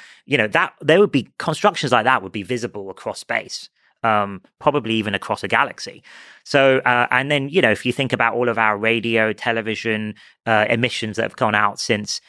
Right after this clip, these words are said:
since the, you know, thirties and forties, um, imagine a million years of that.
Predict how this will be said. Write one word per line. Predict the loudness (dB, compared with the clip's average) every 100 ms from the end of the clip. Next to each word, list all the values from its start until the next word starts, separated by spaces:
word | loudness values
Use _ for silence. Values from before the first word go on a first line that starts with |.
| _
since | -4 -4 -2
the, | 2 2 2
you | 0
know, | 0
thirties | 2 2 2 0 -4 -4
and | -4
forties, | -2 -2 -4 -6 -6 -10 -20 -20 _
um, | 0 2 0 -4 -10 _ _ -8
imagine | -2 0 0 -2
a |
million | -2 -2 -2 -2
years | -2 -2
of | -2
that. | -2 -2